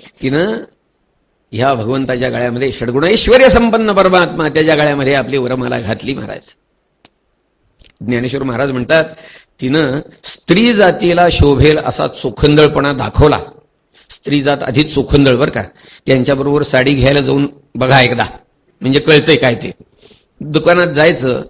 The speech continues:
आणि ही साडी काढा, ती साडी काढा, ती साडी काढा, ती स-, एक दोनशे साड्या कमीत कमी काढायला लावायच्या ढीगभर.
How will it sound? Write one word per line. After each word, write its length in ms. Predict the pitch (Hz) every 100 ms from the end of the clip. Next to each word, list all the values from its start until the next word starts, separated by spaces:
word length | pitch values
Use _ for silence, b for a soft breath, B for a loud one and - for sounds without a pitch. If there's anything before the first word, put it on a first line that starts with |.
| B B B B
आणि 400 | - 151 160 156 -
ही 200 | 120 160
साडी 220 | 160 156 147
काढा, 380 | 143 139 139
ती 220 | 135 - 151
साडी 240 | 147 135
काढा, 360 | 135 131 135 135
ती 240 | 135 147
साडी 220 | 143 135
काढा, 380 | 135 131 127 127
ती 220 | 131 147
स-, 80 | 135 -
एक 240 | 160 135
दोनशे 440 | 185 185 180 -
साड्या 260 | 285 226 226
कमीत 220 | 220 220 214
कमी 160 | 208 208
काढायला 280 | 190 185
लावायच्या 360 | 180 170 160 151 B B 131
ढीगभर. 440 | 202 226 202 214